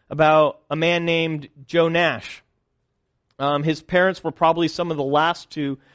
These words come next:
travel across the United States in a covered wagon. They left upstate New York in nineteen fourteen,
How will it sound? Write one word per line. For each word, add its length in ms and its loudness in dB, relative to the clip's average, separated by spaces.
travel 400 2
across 560 2
the 120 -12
United 260 -2
States 300 -6
in 80 -6
a 40 -6
covered 340 -2
wagon. 380 2
They 80 -6
left 300 0
upstate 420 -4
New 140 -6
York 420 2
in 340 -8
nineteen 840 -4
fourteen, 600 -2